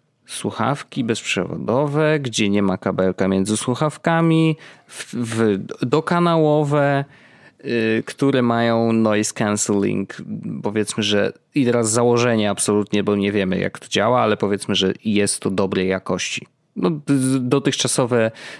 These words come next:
y, ich obietnice raczej się spełniały, więc to, n-, n-, wiesz, można założyć, że, że, że ta redukcja hałasu będzie okej, nie?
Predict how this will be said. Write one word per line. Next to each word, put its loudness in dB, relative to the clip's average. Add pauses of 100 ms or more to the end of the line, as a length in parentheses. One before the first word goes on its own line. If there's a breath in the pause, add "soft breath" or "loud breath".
(140 loud breath)
y, 2
ich 0
obietnice 0
raczej -2
się -2
spełniały, 2
więc 0
to, -2
n-, -2
n-, -2
wiesz, 0
można 0
założyć, 0
że, 2
że, 2
że 2
ta -2
redukcja -2
hałasu -2
będzie 0
okej, -4
nie? -6